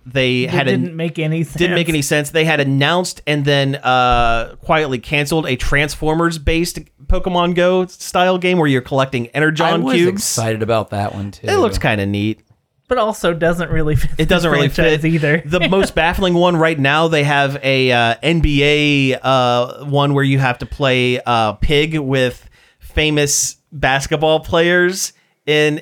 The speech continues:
Speaker 1: an A R generated, uh, environment, and it makes no sense. It sucks.
Speaker 3: They also did the Pikmin one.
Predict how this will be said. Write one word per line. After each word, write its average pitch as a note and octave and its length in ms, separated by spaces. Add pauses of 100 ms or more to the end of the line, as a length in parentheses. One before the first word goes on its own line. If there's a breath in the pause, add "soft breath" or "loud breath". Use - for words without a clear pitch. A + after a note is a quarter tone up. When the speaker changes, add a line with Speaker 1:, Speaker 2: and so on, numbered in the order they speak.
Speaker 1:
an D3 220
A D3+ 140
R D#3 180
generated, D3+ 840
uh, D#3+ 260
environment, E3 880
and C#3+ 140
it C#3+ 60
makes D3 280
no D3+ 160
sense. D#3+ 380
It A2 140
sucks. - 540 (920 loud breath)
Speaker 3:
They A2+ 80
also B2 240
did B2 120
the G#2 60
Pikmin G#2+ 400
one. G2 220